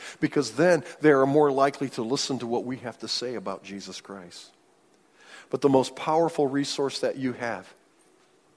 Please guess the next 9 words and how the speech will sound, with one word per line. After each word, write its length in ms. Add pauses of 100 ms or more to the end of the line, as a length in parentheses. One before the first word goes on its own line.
(380)
in 140
making 400
your 160
feet 320 (400)
beautiful 540
is 180
your 240
own 340
story 560